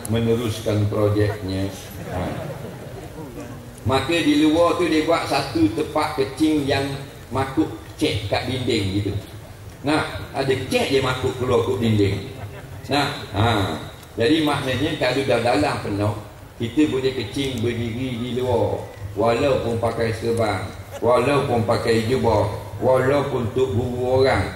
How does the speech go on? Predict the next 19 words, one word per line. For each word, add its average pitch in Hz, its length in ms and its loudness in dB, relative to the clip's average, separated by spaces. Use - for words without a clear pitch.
Kerana 131 320 4
itu 139 320 0
keadaan 110 800 2
al-masyaqqatu 113 1300 0
tajlibut 110 640 0
taysir. 110 880 2
Dalam 107 400 2
kepayahan 110 1040 2
diberi 139 400 4
hukum 104 400 0
kemudahan. 101 720 2
Faham 135 320 4
lagi? 156 400 2
Jangan 123 400 4
warak 113 400 4
dong 120 240 4
barkong 117 480 4
dak - 160 2
tahu 131 240 4